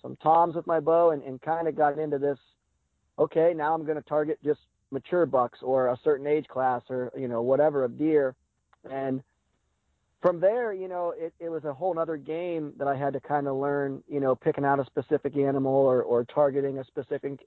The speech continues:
age class or whatever, and that was really fun. And then I kinda got to the point where I'm like, "Man, out west, I can start hunting August first, you know, instead of waiting till the end of September, I can be hunting stuff in August and early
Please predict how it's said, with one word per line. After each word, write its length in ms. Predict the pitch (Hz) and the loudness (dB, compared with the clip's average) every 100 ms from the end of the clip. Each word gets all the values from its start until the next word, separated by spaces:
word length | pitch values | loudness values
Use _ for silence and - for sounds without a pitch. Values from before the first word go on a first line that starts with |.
| _ | _
age 280 | 147 143 135 | 2 2 0
class 400 | - 135 131 127 | -2 0 0 -2
or 80 | 135 | -2
whatever, 340 | 131 131 135 | 0 2 2
and 80 | 135 | 2
that 160 | 185 226 | 0 0
was 120 | 139 | -4
really 220 | 131 123 - | -4 -6 -6
fun. 320 | 123 117 120 _ _ _ _ _ _ _ - | -8 -8 -14 _ _ _ _ _ _ _ -4
And 140 | 131 | 0
then 120 | 214 | 2
I 60 | 302 | 0
kinda 260 | - 175 | -2 -10
got 220 | 151 151 143 | -4 -4 -6
to 40 | |
the 60 | 135 | -12
point 360 | - 147 143 | -10 -8 -4
where 340 | 135 135 135 131 _ _ _ _ _ _ _ _ - | 0 2 0 -2 _ _ _ _ _ _ _ _ -2
I'm 140 | 165 | 0
like, 240 | 156 131 | 0 0
"Man, 380 | 123 196 175 104 _ _ _ _ _ _ _ - | -4 -6 -6 -6 _ _ _ _ _ _ _ -2
out 260 | 165 190 - | 0 0 -4
west, 480 | 131 233 285 165 185 | -4 -2 -2 -4 -6
I 120 | 226 | -6
can 160 | 311 | -8
start 260 | - 127 113 | -10 -10 -8
hunting 400 | 117 127 120 117 127 - | -8 -8 -8 -12 -14 -4
August 340 | 113 123 123 _ - | -2 -2 -6 _ 0
first, 400 | 208 - - _ | 0 0 -8 _
you 140 | 135 117 | -10 -8
know, 100 | 117 | -8
instead 300 | 110 202 170 | -2 2 2
of 80 | |
waiting 260 | 147 170 156 | 2 0 -2
till 140 | 147 | -6
the 100 | 135 | -4
end 140 | 143 131 | -6 -10
of 60 | - | -14
September, 560 | - - - 415 160 120 | -16 -10 -8 -4 -2 -2
I 120 | - | -2
can 120 | 160 | -4
be 120 | 123 | -8
hunting 340 | 123 123 123 120 | -8 -8 -8 -10
stuff 260 | - 127 123 - | -2 0 0 -4
in 300 | 117 110 110 _ _ _ _ | -8 -8 -12 _ _ _ _
August 460 | 113 208 240 - _ _ | 2 2 0 -12 _ _
and 100 | 82 92 | -18 -4
early 240 | 233 220 | -2 -2